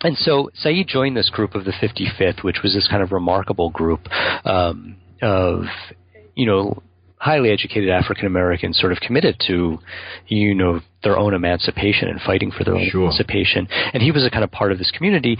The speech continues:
Speaker 1: and published several autobiographies, um, after about his experiences, um, in Africa,
Speaker 2: Right,
Speaker 1: his experiences
Speaker 2: right.
Speaker 1: in Europe, primarily about his travels, also about his, um,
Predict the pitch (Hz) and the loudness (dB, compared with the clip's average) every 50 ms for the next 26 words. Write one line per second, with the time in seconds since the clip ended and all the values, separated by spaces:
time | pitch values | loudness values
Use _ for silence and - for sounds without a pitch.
0 | - - - - - 147 - - 185 180 165 165 139 - - - 127 110 110 104 | -4 -6 -4 -2 -2 -4 -2 -2 -2 2 2 2 2 2 0 -2 0 0 0 0
1 | 104 101 95 87 90 87 85 82 87 87 87 - - - - 92 - - - - | 2 0 0 0 0 0 0 -2 -4 -6 -10 -12 -12 -16 -16 -12 -8 -8 -8 -8
2 | - _ _ - - 117 110 98 95 92 - - 117 110 101 - - 101 90 82 | -10 _ _ -8 -2 0 0 0 0 -2 -2 -2 0 0 0 0 0 0 0 0
3 | 82 87 - - - - - - - 123 107 - 110 104 101 98 - - - 110 | -2 -4 -8 -16 -20 -20 -18 -6 -4 -4 -2 0 0 0 0 0 -2 -4 -4 -2
4 | 104 98 95 90 90 - - - - - - - 110 101 95 92 87 85 - - | 0 0 0 0 -2 -4 -4 -4 -2 -4 -2 -2 0 0 0 0 0 -2 -2 0
5 | 95 90 87 85 85 85 - - - - 98 90 87 87 90 - 123 127 113 90 | 0 2 2 2 0 0 -2 -2 0 -2 -2 -2 0 -2 0 0 0 0 0 -2
6 | 85 - - 113 - 98 - - - 104 95 98 101 90 110 101 95 98 98 110 | -4 -2 -2 0 0 0 -2 -2 -4 -4 -6 -4 -4 -2 -2 0 -2 0 0 2
7 | 131 131 113 - - 110 101 98 95 92 92 87 87 85 82 - - - 127 123 | 2 2 2 0 -2 -2 0 2 2 2 2 2 2 0 0 -2 -2 0 0 0
8 | 123 117 117 120 113 107 - - - - - - - - 107 101 - 107 104 98 | 2 0 0 -2 -2 -2 -4 -6 -6 -6 -6 -4 0 0 0 2 0 0 2 2
9 | 95 95 90 - 101 92 92 92 92 87 - - - - 101 92 92 87 85 82 | 2 0 0 0 0 0 2 0 0 0 -2 0 0 0 2 2 0 0 -2 -6
10 | 82 82 | -8 -8